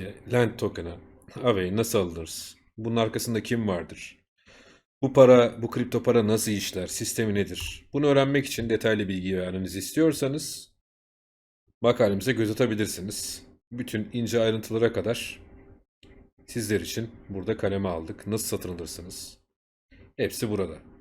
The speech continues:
Şimdi Binance nokta com'a gidip yüzde yirmi komisyon indirimiyle nasıl abonelik kazanırsınız? Nasıl komisyon indiriminden faydalanırsınız? Burada görmüş olduğunuz gibi bir, e, link var. Buraya tıklayalım.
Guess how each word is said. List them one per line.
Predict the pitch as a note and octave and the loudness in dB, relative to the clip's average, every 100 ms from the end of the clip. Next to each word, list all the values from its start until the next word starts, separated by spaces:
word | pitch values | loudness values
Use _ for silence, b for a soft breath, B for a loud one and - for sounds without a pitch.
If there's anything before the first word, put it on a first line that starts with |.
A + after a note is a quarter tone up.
| _ _ - _ _ B B B B | _ _ -20 _ _ B B B B
Şimdi | - E3+ B2 - - - B B B B B _ | 0 2 0 -4 -14 -20 B B B B B _
Binance | A#2 C#3 | 4 6
nokta | D#3 - | 4 4
com'a | C#3+ C#3 | 4 4
gidip | B2 B2+ - - - A2 | 2 -4 -6 -16 -16 -8
yüzde | A2+ G#2 A#2+ | -6 2 2
yirmi | B2+ C3 | 4 0
komisyon | B2+ A#2 A#2 A#2+ | -2 -4 -2 -2
indirimiyle | A2 A2+ A#2 A2 A#2+ B2 | -2 -2 0 4 2 2
nasıl | A#2+ B2+ A#2+ | 0 2 2
abonelik | G#2 G2 F#2 | 2 2 -2
kazanırsınız? | - F#2+ F#2+ E2+ - A#2 - - - _ | -6 -6 -6 -6 -8 -8 -6 -8 -12 _
Nasıl | A2 B2 B2 - | -4 0 -2 0
komisyon | A#2 G#2+ - A2 | -2 -2 -2 -2
indiriminden | G2+ G2+ G#2 A2 | -2 -2 -2 0
faydalanırsınız? | - G#2 G#2 G#2 - E2+ - | 2 2 2 0 -4 -10 -8
Burada | B2 B2+ | -4 -2
görmüş | A#2+ B2 B2 B2+ | 2 2 2 0
olduğunuz | B2 B2 A#2 | 0 -2 -2
gibi | A#2 A2+ | -2 0
bir, | A2+ | -2
e, | G#2+ G#2+ G#2 G#2 G2+ F#2 G#2+ | -2 0 0 0 -2 -4 -6
link | A2 - | -6 -8
var. | F#2+ - _ _ _ b b b b | -12 -12 _ _ _ b b b b
Buraya | C#3 C3 | 4 6
tıklayalım. | A#2 C3+ - G#2+ F2+ B2 | 6 0 0 0 0 -10